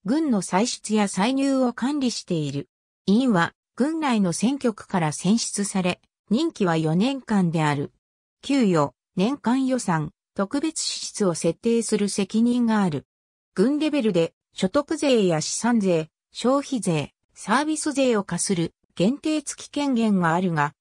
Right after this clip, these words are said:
所得税と資産税は、州の承認を要する。行政委員会は、軍政府の行政府である。委員は、軍全体を選挙区に選出され、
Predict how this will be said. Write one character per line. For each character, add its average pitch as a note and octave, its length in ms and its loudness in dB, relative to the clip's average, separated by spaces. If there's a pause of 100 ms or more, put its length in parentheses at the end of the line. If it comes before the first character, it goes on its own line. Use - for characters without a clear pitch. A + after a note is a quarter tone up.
(180)
所 - 160 -2
得 C4+ 300 -2
税 B3+ 240 2
と F3 240 0 (180)
資 - 160 -10
産 B3+ 300 0
税 F#3+ 180 2
は、 D#3 240 -2 (220)
州 D#4+ 340 0
の G3 120 0
承 G3 240 0
認 A#3 260 2
を G#3+ 100 2
要 G3 220 0
す F#3 200 -2
る。 D#3 200 -6 (420)
行 A#3+ 200 2
政 D4+ 280 -2
委 C#4 60 -2
員 C#4 240 -2
会 F#3 280 0
は、 D#3+ 260 0 (240)
軍 F#3 140 0
政 C#4 320 -2
府 G#3 120 -2
の F3 140 2
行 E3 180 2
政 C#4 300 -2
府 - 80 -4
で E3+ 100 -4
あ D3 160 0
る。 C3+ 180 -6 (360)
委 G#3 160 4
員 C4 100 2
は、 E3+ 220 2 (240)
軍 A#3 260 2
全 D4+ 240 -4
体 A#3 260 0
を E3 80 0
選 A#3+ 220 0
挙 B3 180 -2
区 F#3+ 120 -2
に D#3+ 100 0
選 F#3+ 240 0
出 - 260 -6
さ G3 180 -2
れ、 F3+ 200 -2